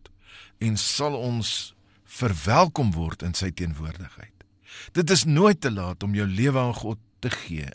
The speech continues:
in Christus Jesus nie. Jesus gee ons die versekering dat die hemel is 'n plek wat voorbereid is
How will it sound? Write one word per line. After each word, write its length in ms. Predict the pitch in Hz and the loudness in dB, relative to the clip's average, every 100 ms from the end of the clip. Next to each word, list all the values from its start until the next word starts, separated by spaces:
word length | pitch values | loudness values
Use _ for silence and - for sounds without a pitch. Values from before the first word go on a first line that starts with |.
| - | -4
in 200 | 92 85 | -2 -4
Christus 560 | - - 120 - 117 80 | -8 -4 -4 -2 -4 -4
Jesus 380 | 82 71 69 - | -4 -6 -10 -12
nie. 160 | - - _ _ - - - - - | -12 -14 _ _ -20 -16 -16 -12 2
Jesus 460 | 104 208 190 214 - | 6 6 6 0 -4
gee 160 | 147 156 | -2 0
ons 160 | 139 113 | 0 0
die 120 | 101 | -2
versekering 1040 | 110 - - - 202 - - 76 73 64 - _ - - - - | -2 -2 -2 -4 -6 -8 -10 -12 -10 -14 -16 _ -20 -20 -14 -2
dat 120 | 104 | 0
die 100 | 101 95 | 2 6
hemel 300 | 165 185 180 | 6 6 4
is 120 | 156 | 4
'n 100 | 156 - | 0 -4
plek 360 | - 123 - - | -8 -6 -8 -6
wat 220 | 95 - | -6 -6
voorbereid 800 | - - 175 160 113 101 92 - | -12 0 0 2 0 -2 -4 -6
is 360 | 82 76 - | -8 -8 -10